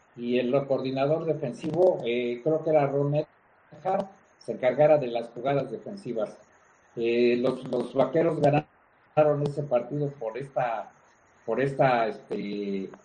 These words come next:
pues fue una de las causas por las que ganaron ese partido, pero sí, los Patriotas y los Vaqueros inauguraron el, el viejo Estadio Texas,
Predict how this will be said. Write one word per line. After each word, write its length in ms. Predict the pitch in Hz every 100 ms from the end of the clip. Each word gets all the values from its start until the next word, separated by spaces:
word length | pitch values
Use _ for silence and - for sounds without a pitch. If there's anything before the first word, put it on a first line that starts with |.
| _ _ _ _ _ _ _ _ _ _
pues 140 | 143 131
fue 120 | 208
una 100 | 214
de 80 | 165
las 160 | 143 -
causas 280 | 175 170
por 160 | 143 147
las 100 | 127
que 100 | 131
ganaron 360 | 120 135 156 147
ese 160 | 151 147
partido, 440 | 156 - 156 170 139
pero 180 | 123
sí, 160 | 120 170
los 160 | 175 143
Patriotas 600 | 135 120 147 156 165 147
y 100 | 143 -
los 160 | 117
Vaqueros 500 | 120 120 147 160 147
inauguraron 720 | 131 120 117 120 135 139 135
el, 400 | 120 113 104 101 - _ _ _ -
el 560 | 117 110 104 113 123 123 _ _ _ _ _ _ _ _ -
viejo 240 | 139 139
Estadio 480 | 143 147 139 135 127
Texas, 560 | 139 147 - 175 202